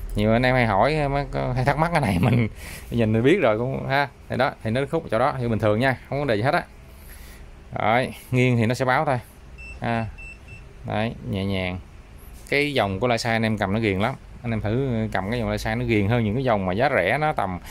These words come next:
hai triệu mấy, triệu mấy, trời ơi, nhìn cầm nó không có không chất lượng bằng cái dòng Lai Sai đâu anh em. Mình có tiền mình thêm chút xíu nữa mình mua dòng này xài nó sướng. Bảo hành một năm ha. Đó. Rồi, bây giờ là tắt đi, mình sẽ có chế độ khóa tia nha. Em bấm tắt này luôn nè.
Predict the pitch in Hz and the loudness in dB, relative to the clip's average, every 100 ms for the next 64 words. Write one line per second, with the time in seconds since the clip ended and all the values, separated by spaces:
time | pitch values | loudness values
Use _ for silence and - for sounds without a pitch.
0 | - - 131 127 101 113 147 185 139 135 | -14 -4 -2 0 2 4 4 4 2 2
1 | 165 95 107 113 95 107 95 120 135 147 | 2 2 2 0 2 0 0 -2 -2 -2
2 | 160 165 151 139 - - - 143 185 - | -2 -2 -4 -6 -10 -14 -8 -2 -2 0
3 | 113 123 110 131 113 120 131 131 127 127 | 0 2 0 0 0 0 0 0 0 -2
4 | 127 - - - 110 139 123 107 107 104 | -6 -12 -8 -2 0 2 2 2 0 2
5 | 131 120 139 - 165 147 120 127 123 107 | 0 0 -2 0 2 2 2 2 2 0
6 | 98 101 98 120 147 165 - - - - | 0 -2 -2 -2 0 -2 -4 -16 -18 -18
7 | - - 131 117 95 127 123 123 135 - | -6 0 0 2 0 0 2 2 0 -2
8 | - - - - 110 135 - - - - | -12 -14 -16 -4 0 0 -4 -20 -20 -16
9 | - 127 131 - 139 139 127 117 120 120 | 2 4 4 2 0 2 4 4 4 2
10 | 147 - - - 165 156 143 - - 113 | 0 -8 -10 -2 0 2 0 0 -2 0
11 | 156 160 - 180 175 123 156 165 156 151 | 0 0 0 0 4 4 4 4 4 6
12 | 151 - - - - - 135 135 156 196 | 4 0 -8 -16 -16 -2 2 2 2 2
13 | 190 - - - 160 - 123 127 | 0 -2 -12 -2 0 4 4 4